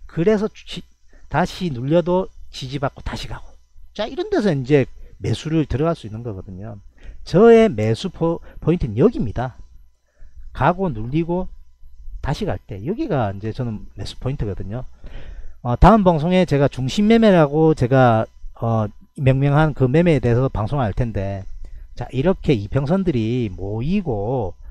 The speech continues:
자, 눌림목 주고 다시 상승하려는 초입에 들어가야 안정적으로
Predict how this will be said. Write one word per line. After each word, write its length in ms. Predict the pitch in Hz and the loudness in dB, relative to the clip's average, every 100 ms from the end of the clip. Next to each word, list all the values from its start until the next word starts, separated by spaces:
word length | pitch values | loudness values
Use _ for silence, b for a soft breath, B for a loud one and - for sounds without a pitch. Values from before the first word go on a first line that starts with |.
| b b | b b
자, 100 | 101 | -10
눌림목 460 | 101 131 185 196 - | -6 -2 0 -2 -4
주고 180 | 180 | -6
다시 240 | 156 151 180 | -2 0 -2
상승하려는 680 | - 113 160 165 190 202 147 | -6 -6 -2 0 2 0 -2
초입에 460 | - 143 220 233 | -6 -4 -2 0
들어가야 480 | - 170 170 165 185 | 0 -2 0 0 -2
안정적으로 920 | 110 127 160 185 131 110 110 113 95 | -2 -4 -4 -4 -6 -6 -4 -6 -8